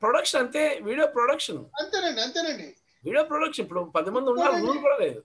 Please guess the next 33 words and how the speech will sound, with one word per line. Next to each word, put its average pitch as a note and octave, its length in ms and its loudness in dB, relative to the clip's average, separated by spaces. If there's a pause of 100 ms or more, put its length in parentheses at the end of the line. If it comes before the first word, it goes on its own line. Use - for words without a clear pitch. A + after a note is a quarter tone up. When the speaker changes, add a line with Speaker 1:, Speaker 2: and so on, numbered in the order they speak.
(160)
Speaker 1:
ఆ. F3+ 180 -2
Speaker 2:
ఇంకోటండి, D4+ 580 -2
ఇప్పుడు A3+ 420 -6
మనకి C4 300 -4
ఇది D4 380 -4
ఒక, B3+ 200 -4 (680)
ఆ, G#3 260 -2
ఏమంటారు, B3+ 380 -2
అలవాటుగా D#4 560 2
మారిపోయింది. B3+ 680 -2
మనం A#3 180 -4
ఒకరినొకరు C#4+ 580 -4
చూసుకోవడం C4+ 340 -2
అనేది C4 400 -2 (400)
ఒక A3 100 -6
Speaker 1:
అవును. - 140 2
Speaker 2:
అలవాటుగా D4+ 340 4
మారిపోయింది. B3+ 600 -2 (180)
ఒకవేళ B3+ 280 -2
మనం C#4+ 300 0
చూసుకోకపోతే D4+ 580 0
ఏదో C4+ 220 2
బెంగ B3 260 -2
పడుతుంది B3+ 460 -2
మళ్ళా. G3 340 -6 (340)
Speaker 1:
అవునండి, G3+ 320 2
missing. F#3+ 440 -4 (360)
Speaker 2:
ఆ, B3+ 140 2
missing D#4+ 360 0
feeling D4 300 0
వస్తుంది. C4+ 300 -2
కాబట్టి C4 380 -2
మనం C#4+ 320 0